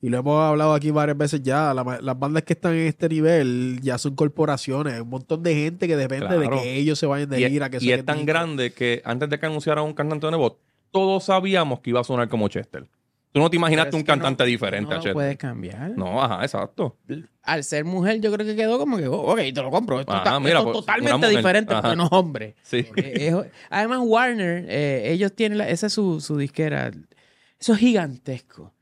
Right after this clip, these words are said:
Speaker 3: Y
Speaker 2: Ujú.
Speaker 3: que llegue él un día y diga, "Mira, yo le voy a cambiar el nombre a esto, pero estamos cool".
Speaker 2: Ujú.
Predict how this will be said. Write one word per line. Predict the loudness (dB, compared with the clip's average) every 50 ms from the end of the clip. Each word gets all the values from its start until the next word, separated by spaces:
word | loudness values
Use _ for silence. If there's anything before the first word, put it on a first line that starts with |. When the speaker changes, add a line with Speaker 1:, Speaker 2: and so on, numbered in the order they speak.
| _ _ -4
Speaker 3:
Y | -2 0 0
Speaker 2:
Ujú. | 0 2
Speaker 3:
que | 0 0 2
llegue | 2 2 2 2 0 0 0 0 0 2 2 4 4
él | 4 2
un | 2 2
día | 2 2
y |
diga, | 2 2 0
"Mira, | 0 -2 -2
yo | -2
le | -2
voy | -2 -2
a | -2
cambiar | -2 -2 -2 -2
el | -2 -4
nombre | -4 -4 -4 -4 -4
a | -2 -2 -2 -4
esto, | -6 -6 -8 -8 -6
pero | -6 -6 -6 -6 -8
estamos | -6 -6 -4 -2 -2 -4 -2
cool". | 0 0 2 2 0 -4 -12 _ _ _ _ _ _ _ _ _ _ _ -8
Speaker 2:
Ujú. | -4 -4 -4 -2 -4 -6